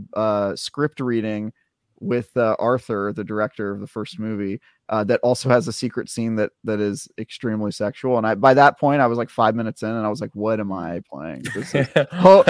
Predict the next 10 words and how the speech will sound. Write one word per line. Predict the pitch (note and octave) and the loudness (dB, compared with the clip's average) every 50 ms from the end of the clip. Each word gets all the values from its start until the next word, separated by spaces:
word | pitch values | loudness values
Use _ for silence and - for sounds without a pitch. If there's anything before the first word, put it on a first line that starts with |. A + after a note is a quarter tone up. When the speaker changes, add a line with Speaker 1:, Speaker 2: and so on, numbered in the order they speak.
| D#3+ C#3+ - | 8 8 8
Speaker 1:
Hogue, | - F3 F#3 G3+ A3 A3+ A#3 F#3+ | 8 10 10 12 12 10 10 8
what | D#3+ D#3+ D#3+ F3+ G3+ G3+ F3+ | 6 8 10 10 10 8 8
did | E3 G3+ G3+ E3+ | 6 4 4 4
you | E3+ F3 F3+ F#3 F#3 F3+ F3+ E3 - - - | 4 2 2 4 4 4 2 0 -2 -8 -14
tell | - - F#3 E3 D#3+ D#3+ | -2 2 4 4 4 4
me | D#3 D#3 D3 | 2 2 4
to | C#3+ D3 B2+ | 4 4 4
play?" | A2 - - C#3+ C#3+ C3+ C3 B2+ C#3+ | 2 -2 -4 0 2 2 4 6 6
Speaker 2:
<laughs> | C#3 A#2 G#2 E3+ D3 B2 A#2 - | 4 6 6 6 6 6 4 2
Speaker 1:
I | D3+ | -4